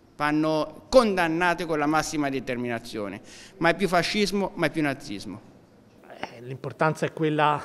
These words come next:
Speaker 2: di fare in modo che l-, le pagine di storia, anche quelle più buie, non vengano dimenticate.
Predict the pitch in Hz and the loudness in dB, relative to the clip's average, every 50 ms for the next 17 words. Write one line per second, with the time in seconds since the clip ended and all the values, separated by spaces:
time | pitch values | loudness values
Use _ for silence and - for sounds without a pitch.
0 | - - - 147 139 151 160 156 156 156 156 131 - - - - - - - - | -8 -14 -12 -10 -6 -4 -4 -2 -2 -4 -4 -6 -10 -16 -20 -20 -20 -20 -20 -20
1 | - - - - - - - - - - _ _ - - - - 170 160 160 156 | -20 -20 -20 -20 -20 -20 -20 -20 -20 -20 _ _ -20 -8 -2 2 2 4 4 2
2 | 147 160 160 165 170 165 151 156 151 151 143 139 131 131 143 - 156 147 143 143 | 2 2 2 2 2 2 2 2 2 2 2 0 -4 -6 -6 -6 -4 -2 -2 -2
3 | 139 135 131 131 127 127 127 - - - _ - - - - - - 156 147 139 | -2 -4 -4 -6 -6 -8 -12 -14 -18 -20 _ -20 -20 -20 -20 -20 -18 -16 -14 -14
4 | 135 135 - - - - - 151 156 151 147 139 - - 165 160 151 131 135 160 | -14 -16 -18 -20 -20 -12 -8 -4 -2 -2 -2 -2 0 2 4 4 4 4 0 -2
5 | 156 143 147 143 - - - - 180 175 175 165 165 160 156 147 143 - 165 180 | -4 -4 -6 -8 -10 -4 0 2 4 4 4 4 4 2 2 0 0 -2 -2 0
6 | 180 175 143 - 156 131 - 160 151 147 147 147 135 - 151 143 143 147 156 180 | 0 -2 -2 -6 -8 -6 -4 -4 -4 -2 -2 -4 -4 -4 -6 -8 -6 -4 -4 -2
7 | 196 202 214 208 220 214 208 165 151 143 139 131 156 147 143 139 135 139 131 123 | -2 0 2 6 6 6 6 6 2 0 -2 -2 -2 -2 -2 -2 -4 -6 -6 -8
8 | 127 131 131 131 123 - - 110 180 180 208 220 196 240 233 208 | -8 -10 -10 -10 -10 -12 -10 -6 -4 -2 -2 -2 -4 -6 -8 -8